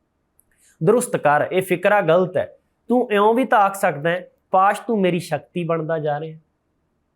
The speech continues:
ਇਸ ਤੋਂ ਬਾਅਦ ਫੇਰ ਬੋਲਿਆ, "ਲੋਕ ਅਕਸਰ ਕਹਿਣਗੇ ਕਿ ਦੋ ਪੈਰ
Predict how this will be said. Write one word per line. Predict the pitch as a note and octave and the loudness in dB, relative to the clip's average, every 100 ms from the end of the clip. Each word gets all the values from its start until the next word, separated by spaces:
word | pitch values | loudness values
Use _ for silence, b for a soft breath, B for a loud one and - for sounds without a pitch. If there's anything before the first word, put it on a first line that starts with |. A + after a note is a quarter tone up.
| _ _ _ _ _ - | _ _ _ _ _ 0
ਇਸ | G#3+ | 0
ਤੋਂ | G#3+ A3+ | 2 2
ਬਾਅਦ | G#3+ A3 | 2 0
ਫੇਰ | - G3 A3+ | 0 0 2
ਬੋਲਿਆ, | G3+ G3 G3 G3 B B - | 2 4 2 0 B B 2
"ਲੋਕ | G3 A3+ A#3 | 4 4 2
ਅਕਸਰ | A3 - B3 | -2 0 -2
ਕਹਿਣਗੇ | G3+ G3+ A3 A3 G3+ G#3 | 0 0 0 2 2 2
ਕਿ | G3+ | 2
ਦੋ | E3 F#3 | 2 4
ਪੈਰ | F#3+ G3 F#3 | 4 2 2